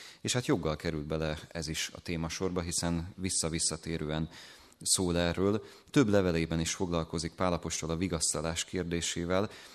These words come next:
Azt mondhatjuk, hogy a gyakorlati kereszténységnek ez egy alapvető területe, hiszen vigasztalásra szoruló emberek mindig lesznek körülöttünk. Hogyha pedig esetleg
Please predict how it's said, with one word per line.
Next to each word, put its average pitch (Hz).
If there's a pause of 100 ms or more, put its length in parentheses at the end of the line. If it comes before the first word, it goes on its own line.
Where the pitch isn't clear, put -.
(140)
Azt -
mondhatjuk, 98
hogy 90
a -
gyakorlati 90
kereszténységnek 82
ez 80
egy 80
alapvető 76
területe, 78 (480)
hiszen 104
vigasztalásra 92
szoruló 85
emberek 87
mindig 78
lesznek 73
körülöttünk. 80 (420)
Hogyha -
pedig 90 (120)
esetleg -